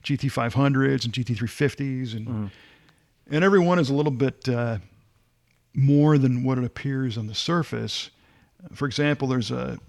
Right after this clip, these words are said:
Speaker 1: two thousand and fifteen, uh, Sh-, uh, Shelby G T three fifty sitting there. This is
Speaker 2: Jeez.
Speaker 1: cool, you know?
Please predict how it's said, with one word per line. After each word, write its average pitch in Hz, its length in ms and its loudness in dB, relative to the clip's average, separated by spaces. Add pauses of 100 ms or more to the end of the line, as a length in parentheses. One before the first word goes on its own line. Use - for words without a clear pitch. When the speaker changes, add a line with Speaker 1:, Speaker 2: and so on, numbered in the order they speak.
(160)
Speaker 1:
two 156 140 -2
thousand 135 460 0
and 107 220 -6 (1600)
fifteen, 113 1040 -4 (280)
uh, 110 460 -6
Sh-, - 360 -4
uh, 113 160 -4
Shelby 123 380 0
G 120 160 0
T 123 160 -2
three 117 180 -8
fifty 107 540 -10
sitting - 280 -10
there. 107 180 -12 (1300)
This 123 180 -6
is 127 80 -8
Speaker 2:
Jeez. - 20 -18
Speaker 1:
cool, 196 340 -2
you 117 80 -8
know? 131 300 0